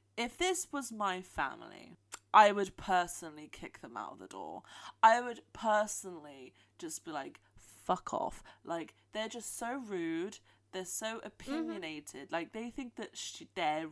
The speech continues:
Speaker 1: like, "Oh, they've got a nice house." That in, immediate means that she's a busy body,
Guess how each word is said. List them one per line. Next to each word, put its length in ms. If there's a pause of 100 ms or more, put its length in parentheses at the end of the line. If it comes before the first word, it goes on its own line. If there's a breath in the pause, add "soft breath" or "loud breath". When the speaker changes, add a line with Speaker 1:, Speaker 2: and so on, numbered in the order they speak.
(280)
Speaker 1:
like, 280 (380 loud breath)
"Oh, 220
they've 200
got 140
a 40
nice 280
house." 420
That 180
in, 260 (120)
immediate 540
means 340
that 140
she's 240
a 80
busy 380
body, 500